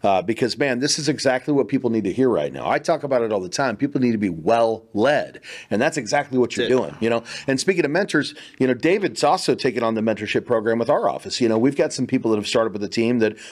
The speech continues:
Speaker 1: are newer to, not necessarily the market, but just newer to working with us. And, and he's taken them onto the team to mentor them and to walk them through. We've got a lot of processes. And, you know, you walk in and nobody trains you, man, it's a whirlwind
Speaker 2: Hundred percent.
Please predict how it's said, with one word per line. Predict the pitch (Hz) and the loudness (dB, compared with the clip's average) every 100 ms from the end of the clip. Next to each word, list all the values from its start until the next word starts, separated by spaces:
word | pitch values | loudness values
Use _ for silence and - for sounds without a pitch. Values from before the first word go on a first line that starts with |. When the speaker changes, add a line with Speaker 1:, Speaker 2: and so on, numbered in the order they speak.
| - | -2
Speaker 1:
are | 107 | -2
newer | 101 113 127 151 | 2 2 2 2
to, | 147 131 117 | 0 2 2
not | 113 226 | 2 -2
necessarily | 247 208 170 | 0 2 2
the | 139 | 4
market, | 160 214 165 156 | 2 2 0 -2
but | 131 | -2
just | 139 - | -4 0
newer | 131 139 135 | 2 2 2
to | 131 | 2
working | 120 127 123 | 0 0 -2
with | 104 | 0
us. | 160 196 - - - - | 2 0 -2 -12 -12 -4
And, | 143 143 | -4 -2
and | 165 143 | -2 0
he's | 208 | -2
taken | - 196 | 0 0
them | 139 107 | 0 -2
onto | 95 | -2
the | 80 | -6
team | 82 87 71 | -6 -6 -4
to | - | 0
mentor | 117 110 110 98 | 2 2 0 2
them | 85 76 | 2 0
and | 85 | -4
to | 90 | 0
walk | 104 110 - | 2 2 0
them | 104 | -4
through. | 95 113 | 0 0
We've | 101 147 | 2 2
got | 240 | 2
a | 123 | 2
lot | 170 | 0
of | 185 | 0
processes. | 185 202 117 95 80 - - - 92 | 0 -2 -4 -10 -12 -14 -14 -16 -4
And, | 113 117 120 | 0 0 0
you | 127 | 0
know, | |
you | 131 196 | 0 2
walk | 202 170 185 | 2 2 4
in | 190 151 143 | 4 4 0
and | 127 123 | 0 2
nobody | 156 175 | 4 2
trains | 139 196 233 135 | 2 0 2 4
you, | 120 | 4
man, | 113 156 160 | 4 0 0
it's | 160 - | 0 0
a | |
whirlwind | 190 120 214 175 95 | 0 2 2 2 0
Speaker 2:
Hundred | 90 | -2
percent. | 92 - - | -6 -10 -12